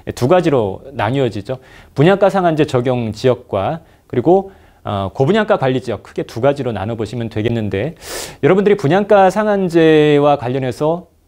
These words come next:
많은 오해들을 하고 계신 것 같습니다. 그래서 얼마 전에 레미안 원베일리라든지 그리고 뭐 고덕 강엘 제일 풍경채와 같은 경우에, 어, 분양가 상한제를 적용했음에도 불구하고 왜 분양가가 올라갔느냐 이 부분에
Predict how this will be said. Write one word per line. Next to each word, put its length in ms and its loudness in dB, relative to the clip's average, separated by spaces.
많은 340 -2
오해들을 640 2
하고 360 -2
계신 300 -6
것 100 -6
같습니다. 520 -8
그래서 360 0
얼마 240 2
전에 180 0
레미안 400 2
원베일리라든지 1500 -2
그리고 460 0
뭐 160 -2
고덕 480 0
강엘 240 -2
제일 260 0
풍경채와 680 2
같은 280 -4
경우에, 380 -4
어, 80 -6
분양가 340 2
상한제를 360 2
적용했음에도 680 -2
불구하고 500 0
왜 340 2
분양가가 840 0
올라갔느냐 840 0
이 240 0
부분에 560 -2